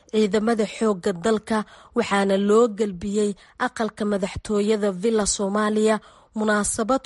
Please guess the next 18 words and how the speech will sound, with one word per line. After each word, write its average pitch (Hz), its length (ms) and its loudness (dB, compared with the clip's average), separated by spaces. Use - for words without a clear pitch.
kooban 220 480 0
oo 214 160 -2
soo 202 220 -2
dhoweyn 202 440 0
ah 190 140 -8
kadib, 202 380 -4
halkaasi 202 720 -2
oo 202 200 0
uu 202 220 -2
wada 196 200 2
hadallo 196 420 0
kula 220 280 -2
yeeshay 214 480 0
Madaxweyne 202 640 0
Xasan 208 420 -2
Sheekh. 202 340 0
Labada 202 400 2
madaxweyne 202 720 0